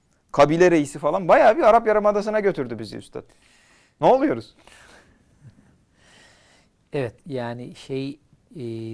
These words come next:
Speaker 2: şunu söylemek istiyorsun, yani çöl kavramını özellikle, Bedevi ve çöl
Speaker 1: Hepsini
Speaker 2: kavramı
Speaker 1: soruyorum ama özellikle çölden başlayalım.
Speaker 2: Çöl kavramı niye kullanılmış?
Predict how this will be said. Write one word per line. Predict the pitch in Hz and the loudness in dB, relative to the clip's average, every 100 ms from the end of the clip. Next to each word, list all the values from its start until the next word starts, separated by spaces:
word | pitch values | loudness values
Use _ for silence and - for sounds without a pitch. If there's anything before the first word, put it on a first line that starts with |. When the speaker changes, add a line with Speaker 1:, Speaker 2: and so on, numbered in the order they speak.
| 110 - 220 | -16 -20 -20
Speaker 2:
şunu | - 127 | -18 -16
söylemek | - 120 113 101 | -10 -10 -10 -14
istiyorsun, | - 117 - 110 | -18 -18 -18 -14
yani | 110 107 110 - _ _ _ _ _ _ _ _ _ | -14 -14 -16 -20 _ _ _ _ _ _ _ _ _
çöl | - 170 170 | -10 -4 -4
kavramını | - 123 120 110 110 | -2 -2 -2 -6 -8
özellikle, | 101 120 110 - 104 - _ _ _ _ 147 | -12 -10 -10 -12 -16 -18 _ _ _ _ -12
Bedevi | 127 117 117 123 | -8 -6 -8 -8
ve | 107 | -12
çöl | - - | -12 -4
Speaker 1:
Hepsini | 208 254 240 | -2 -2 -2
Speaker 2:
kavramı | 202 - | -2 -4
Speaker 1:
soruyorum | - 170 190 311 | -4 0 0 -2
ama | 190 | -2
özellikle | 240 247 214 277 | 0 -2 -4 -4
çölden | 262 208 190 123 | -2 0 0 -2
başlayalım. | 110 - 147 127 | -6 -8 -8 -8
Speaker 2:
Çöl | |
kavramı | - 127 123 123 123 | -6 -6 -6 -8 -8
niye | 120 | -8
kullanılmış? | 113 123 110 107 113 151 - | -10 -12 -10 -10 -10 -16 -18